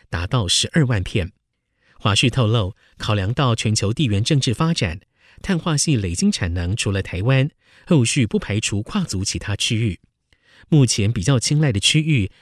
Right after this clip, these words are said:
以日本、马来西亚为主，主要是依照客户需求、资金及管理等因素作为判断准则。接下来我们看到，宾士在今年德国国际车展中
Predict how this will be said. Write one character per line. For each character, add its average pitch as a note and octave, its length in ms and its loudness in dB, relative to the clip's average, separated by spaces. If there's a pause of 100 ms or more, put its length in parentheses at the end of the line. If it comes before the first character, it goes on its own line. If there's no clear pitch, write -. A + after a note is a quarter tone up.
(120)
以 A2+ 140 0
日 E3+ 220 4
本、 F#2 320 -2
马 F#2+ 160 -2
来 F2+ 120 -2
西 D3 180 2
亚 A2+ 140 2
为 F2 140 -4
主， G2+ 320 -2 (480)
主 G2 160 2
要 B2+ 160 2
是 C3+ 140 0
依 C3+ 160 -2
照 B2+ 260 0
客 - 160 -2
户 A#2+ 180 0
需 F3+ 200 2
求、 F#2 380 -4 (160)
资 F3 180 2
金 F3 320 2
及 G#2+ 200 0
管 A#2+ 240 0
理 D3+ 180 -2
等 E2+ 160 -4
因 A#2+ 180 2
素 G2 300 -2 (180)
作 C#3+ 160 2
为 E2 200 -4
判 B2+ 200 0
断 A2+ 180 2
准 E2+ 220 -4
则。 E2+ 380 -6 (2250)
接 D3+ 140 0
下 C#3 140 2
来 G#2 220 0
我 B2+ 100 -6
们 E2+ 120 -8
看 A2+ 160 -4
到， G#2 320 -2
宾 G#3 220 2
士 D#3+ 300 2
在 C#3 200 2
今 G#3 220 2
年 A#2+ 160 2
德 A2 160 0
国 G#2+ 160 -2
国 G#2 180 -2
际 - 140 0
车 D3 180 -4
展 F#2 160 -4
中 C#3 300 2